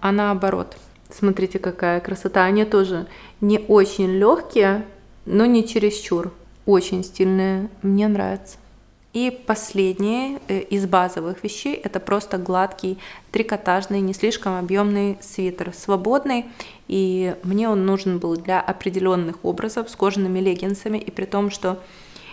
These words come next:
это или универсальный размер, или М. Девочки, я давно это заказывала, поэтому,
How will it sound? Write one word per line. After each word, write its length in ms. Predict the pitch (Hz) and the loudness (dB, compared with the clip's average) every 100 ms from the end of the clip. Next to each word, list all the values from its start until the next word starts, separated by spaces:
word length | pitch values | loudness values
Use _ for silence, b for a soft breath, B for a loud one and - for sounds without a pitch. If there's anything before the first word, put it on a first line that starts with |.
| B - | B -10
это 240 | - 208 - | -8 -4 -6
или 260 | - 220 | -2 0
универсальный 760 | 233 226 226 226 - 294 294 202 | 2 2 0 -2 -2 0 2 0
размер, 360 | 190 196 185 - | 0 0 -2 -2
или 240 | 208 220 - | -2 -2 -4
М. 320 | 185 175 185 - | -4 -4 -8 -6
Девочки, 480 | 202 196 196 - 185 180 | -2 -2 -4 -8 -6 -2
я 460 | 214 226 220 208 - | 0 2 2 -2 -4
давно 400 | 180 196 196 175 | 2 4 4 0
это 160 | 165 | -6
заказывала, 640 | - 190 220 254 254 185 175 | -10 -2 -2 0 0 0 -2
поэтому, 600 | 190 180 185 190 185 | -4 -4 -2 -2 -2